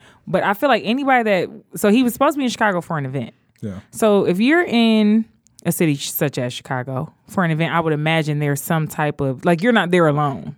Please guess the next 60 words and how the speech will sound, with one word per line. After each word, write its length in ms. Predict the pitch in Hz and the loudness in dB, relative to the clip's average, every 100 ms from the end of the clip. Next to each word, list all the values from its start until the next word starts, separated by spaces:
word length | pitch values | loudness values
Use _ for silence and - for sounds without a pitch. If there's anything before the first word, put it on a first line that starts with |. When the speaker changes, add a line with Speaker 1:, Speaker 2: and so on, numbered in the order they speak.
| _ | _
Speaker 1:
You 140 | 196 | 0
know 80 | 190 | 2
what 60 | 165 | 2
I'm 60 | 160 | 0
saying? 320 | 190 170 170 - | 0 0 -2 -4
Speaker 2:
Didn't 160 | 202 370 | -6 -4
they 80 | |
say 100 | 381 185 | -2 0
Speaker 1:
At 40 | |
Speaker 2:
he 40 | 247 | 0
Speaker 1:
that 80 | |
Speaker 2:
went 120 | 165 208 | 0 0
Speaker 1:
point. 260 | 165 139 | -2 -2
Speaker 2:
to 20 | 117 | -6
a 20 | |
Subway, 340 | - 147 165 170 | -8 -8 -6 -8
like, 180 | 143 | -8
at 120 | 107 90 | -10 -12
one 340 | 95 147 147 | -12 -14 -6
Speaker 1:
That's 200 | 190 208 | -2 0
what 80 | 214 | 2
I'm 100 | 185 | 0
Speaker 2:
thirty 120 | 165 233 | 0 0
in 40 | |
the 60 | 165 | 0
morning? 140 | 131 - | -4 -8
Speaker 1:
saying. 160 | _ | _
So 180 | - 247 | 0 2
you 220 | 233 294 | 4 4
decided 560 | 370 311 - 277 247 196 | 2 0 2 2 2 0
after 320 | 208 254 247 | 0 0 0
this 180 | 233 233 | 0 0
event 220 | 208 220 208 | -2 0 0
you 100 | 262 | 0
wanted 260 | 254 202 | 2 0
a 80 | 151 | -2
Subway 760 | - - 214 226 185 151 190 208 | -4 2 4 4 0 2 4 4
submarine 920 | 196 - 214 208 160 147 185 247 277 | 2 2 2 2 0 2 2 2 2
sandwich 480 | 240 294 294 311 311 | 0 0 2 0 0
and 120 | 208 | 2
you 80 | 208 | 4
went 240 | 254 190 | 2 2
by 140 | 180 190 | 2 2
yourself? 840 | 175 156 - 220 262 339 - - _ _ | 2 0 2 4 4 0 -8 -20 _ _
Speaker 2:
What 100 | 226 | -12
Subway 240 | 226 220 170 | -6 -2 -2
is 80 | 139 | -2
open 220 | 151 123 | -2 -2
at 60 | 107 | -2
one 180 | 107 101 | -4 -6
something 200 | 104 92 | -8 -10
in 20 | |
the 100 | 95 | -8
morning? 220 | 107 - - _ _ | -10 -12 -20 _ _
Speaker 1:
It's 140 | - | -4
some 100 | 370 | -2
twenty-four 340 | 233 165 127 135 | -2 -2 -2 -4
hour 140 | 139 | -6
Subways. 480 | - - - - 170 - - | -8 -10 -8 -10 -12 -18 -14
Speaker 2:
Ew. 380 | 117 170 - | -12 -12 -14